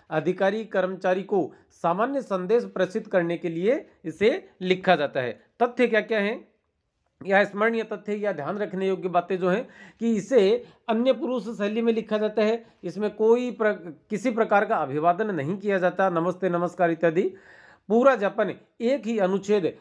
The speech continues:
अर्थात एक पैराग्राफ में लिखा जाता है। ज्ञापन के आखिर में प्रशंसा सूचक वाक्य नहीं होते, जैसे धन्यवाद इत्यादि।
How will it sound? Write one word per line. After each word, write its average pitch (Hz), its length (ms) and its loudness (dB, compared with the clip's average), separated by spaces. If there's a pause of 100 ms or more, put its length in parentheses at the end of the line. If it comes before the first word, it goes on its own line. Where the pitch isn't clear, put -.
(100)
अर्थात 208 500 0 (180)
एक 226 220 0
पैराग्राफ 208 440 0
में 226 120 0
लिखा 214 280 -4
जाता 208 260 0
है। 214 220 -2 (240)
ज्ञापन 185 360 0
के 233 100 -6
आखिर 180 400 -2
में 214 280 -2 (200)
प्रशंसा 214 460 -4
सूचक 185 360 -8
वाक्य 190 280 -2
नहीं 175 240 0
होते, 156 460 -2
जैसे 175 540 -2
धन्यवाद 175 540 0
इत्यादि। 143 560 -8